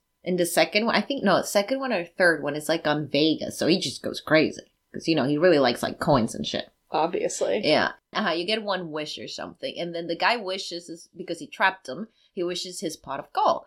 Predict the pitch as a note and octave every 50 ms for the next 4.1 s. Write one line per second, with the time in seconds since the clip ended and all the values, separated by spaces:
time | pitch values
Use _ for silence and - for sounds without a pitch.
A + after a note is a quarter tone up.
0 | - G3+ F3 - G3+ F#3 F3+ G#3 G#3+ G#3 G#3 G3 G3+ G3+ G3+ G#3+ G#3+ G#3+ G#3+ G3+
1 | F#3+ F#3 F3+ E3+ F3 E3+ - F3+ F3+ F3 F3+ D4+ C#4 - - B3 D4+ D4+ A#3+ C4
2 | - A3 G#3+ G#3 - - F#3+ E3+ F3 E3+ - E3+ F3 F3 D3+ D#3+ F3+ E3+ - -
3 | F3+ D#3+ D#3 - - - A#3 G#3 E3+ G3+ A3 B3 A#3+ F3+ - C3 C3 G#2+ A#2+ A#2+
4 | -